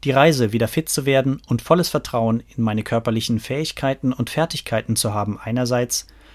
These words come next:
und die Reise, mehr von der Welt sehen zu wollen und mich nicht durch mein schwaches Bein eingeschränkt zu fühlen. Ich erinnere mich noch genau an den Tag, an dem ich mich endlich bereit fühlte, eine mehrtägige Bergwanderung ganz allein zu unternehmen. Etwas,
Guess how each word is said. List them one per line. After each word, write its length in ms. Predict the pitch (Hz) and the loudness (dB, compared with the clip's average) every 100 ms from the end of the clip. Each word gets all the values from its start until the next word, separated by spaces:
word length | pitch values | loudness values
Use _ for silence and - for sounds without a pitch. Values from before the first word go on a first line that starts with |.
| - - | -20 -4
und 200 | - 139 | 0 2
die 80 | 143 | 4
Reise, 420 | 127 131 123 135 - - - | 4 4 2 -2 -4 -12 0
mehr 180 | 127 | 2
von 140 | 127 139 | 4 4
der 100 | 131 | 6
Welt 220 | 165 175 | 4 4
sehen 240 | 127 117 | 2 2
zu 160 | 113 107 | 2 -2
wollen 340 | 107 101 98 - | 0 0 -4 -4
und 180 | 120 120 | -2 0
mich 160 | 110 | 0
nicht 300 | 127 160 - | 0 0 0
durch 160 | 120 - | -2 0
mein 120 | 110 | -2
schwaches 360 | - 123 131 - | 0 -2 -2 -4
Bein 340 | 101 104 113 | -4 -4 -4
eingeschränkt 580 | - 104 98 - 101 95 | -4 -2 -2 -4 -6 -6
zu 100 | 101 | -8
fühlen. 420 | - 95 85 85 _ _ _ - - - | -4 -4 -4 -8 _ _ _ -20 -20 -8
Ich 140 | 143 151 | 0 2
erinnere 400 | 131 151 131 107 | 2 2 2 2
mich 300 | 107 - 117 | 0 -2 -2
noch 180 | 107 | -2
genau 240 | - 107 113 | 0 2 2
an 120 | 120 | 2
den 160 | 117 110 | 0 0
Tag, 380 | 123 127 143 - _ | 0 0 -2 -12 _
an 200 | - 110 | -4 -2
dem 200 | 107 113 | 0 2
ich 120 | 117 120 | 2 2
mich 220 | 113 - | -2 0
endlich 380 | 131 135 139 135 | -2 0 -2 -2
bereit 320 | 107 110 - | 0 -2 -2
fühlte, 480 | - 120 113 127 - - | 0 0 0 -4 -4 -6
eine 180 | 131 131 | 0 2
mehrtägige 720 | 135 165 - 123 107 101 101 | 4 2 0 -2 -2 -4 -4
Bergwanderung 800 | 90 117 131 - 120 117 113 117 - - | -2 -2 -2 0 0 2 0 0 -4 -6
ganz 240 | 101 98 | -4 -2
allein 340 | - 101 95 101 | -2 -4 -4 -4
zu 140 | 113 | -4
unternehmen. 600 | 104 117 113 90 80 85 _ _ | -4 -2 -2 -4 -8 -12 _ _
Etwas, 480 | - 127 135 123 - | -6 0 2 2 -2